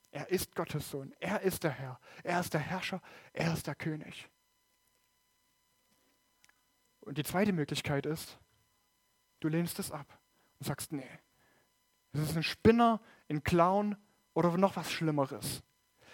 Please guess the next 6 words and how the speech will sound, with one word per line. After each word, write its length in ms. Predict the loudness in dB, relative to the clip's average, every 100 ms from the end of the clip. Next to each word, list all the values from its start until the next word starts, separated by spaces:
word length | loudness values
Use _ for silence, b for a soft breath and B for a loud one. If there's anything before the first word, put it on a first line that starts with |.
| B B
Aber 420 | 0 2 4 4 2 _
du 100 | -6
kannst 580 | -2 0 0 -2 -8 -12 0
nicht 500 | 2 2 -2 -2 0
dazwischen 520 | 0 0 -2 0 -2
liegen. 360 | -2 -4 -12